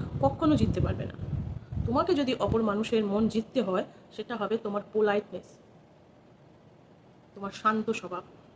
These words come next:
তোমার ধীর স্থির স্বভাব, তোমার রুচিবোধ, তোমার, আহ, গলার স্বর, তোমার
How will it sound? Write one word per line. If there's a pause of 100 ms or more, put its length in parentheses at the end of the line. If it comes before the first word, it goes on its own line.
(100)
তোমার (100)
ধীর
স্থির
স্বভাব, (600)
তোমার
রুচিবোধ, (800)
তোমার, (280)
আহ, (1200)
গলার
স্বর, (280)
তোমার